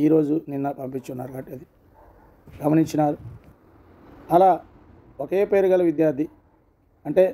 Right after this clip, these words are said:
పొరపాటున డూప్లికేట్గా ఉంది, అలాంటప్పుడు ఆ డూప్లికేట్ని మనం ఎలా తొలగించాలనేది ఈ వీడియోలో చూస్తా, చూడండి. ఇప్పటివరకు నా ఛానల్ను చూస్తూ ఇంతవరకు సబ్స్క్రైబ్ చేసుకుని మిత్రులు దయచేసి సబ్స్క్రైబ్ చేసుకోండి.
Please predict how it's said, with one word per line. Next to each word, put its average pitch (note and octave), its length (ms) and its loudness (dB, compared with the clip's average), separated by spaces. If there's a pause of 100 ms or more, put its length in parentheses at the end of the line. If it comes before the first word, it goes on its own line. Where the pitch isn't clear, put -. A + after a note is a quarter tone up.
(460)
పొరపాటున F3 440 0 (640)
డూప్లికేట్గా D#3 600 2
ఉంది, D3 160 -2 (100)
అలాంటప్పుడు F3 480 0
ఆ E3 160 2
డూప్లికేట్ని D3+ 500 -2 (160)
మనం D3+ 160 -2 (160)
ఎలా C#3+ 180 0
తొలగించాలనేది D3 680 0 (320)
ఈ C#3 120 -6
వీడియోలో D3 320 2
చూస్తా, D3 200 -8 (160)
చూడండి. D#3 280 0 (720)
ఇప్పటివరకు G3 420 2 (340)
నా D#3 80 0 (140)
ఛానల్ను F#3+ 400 0
చూస్తూ F#3 220 -2 (960)
ఇంతవరకు F#3+ 400 4 (380)
సబ్స్క్రైబ్ G3+ 480 2
చేసుకుని F#3+ 340 0
మిత్రులు E3 260 2 (180)
దయచేసి E3 480 2 (180)
సబ్స్క్రైబ్ D#3 420 -2
చేసుకోండి. D#3 420 0